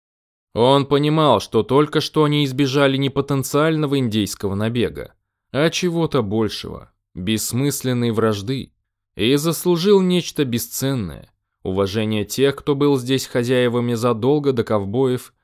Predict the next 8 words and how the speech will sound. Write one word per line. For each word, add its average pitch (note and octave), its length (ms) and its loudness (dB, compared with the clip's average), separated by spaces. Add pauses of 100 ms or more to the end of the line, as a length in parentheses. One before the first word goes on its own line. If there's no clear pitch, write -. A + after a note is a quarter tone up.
(160)
и F#2+ 100 -6
старателей. A2 760 -8 (800)
Вечером, A2+ 560 2
сидя A2 300 -2
у G#2 80 0
костра, C3 500 0
Клейтон G2+ 420 -2
сказал: G#2+ 600 -6